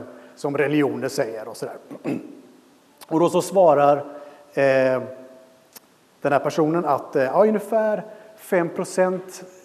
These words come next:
av kristendom, hinduism och alla, de hade fem procent rätt, rätt ungefär.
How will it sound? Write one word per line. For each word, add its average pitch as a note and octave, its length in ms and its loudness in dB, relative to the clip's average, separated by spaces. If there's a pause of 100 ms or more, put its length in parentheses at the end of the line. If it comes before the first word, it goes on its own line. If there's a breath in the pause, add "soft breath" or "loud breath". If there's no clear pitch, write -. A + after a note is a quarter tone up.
(220)
av D3+ 380 0
kristendom, D3+ 580 -4
hinduism D3 680 -2
och C3+ 280 -4
alla, C3+ 120 -2
de C3+ 100 -6
hade D3+ 140 -2
fem D#3+ 220 -2
procent D3 380 -8
rätt, D3 200 -6
rätt D3+ 260 -6
ungefär. D3 340 -8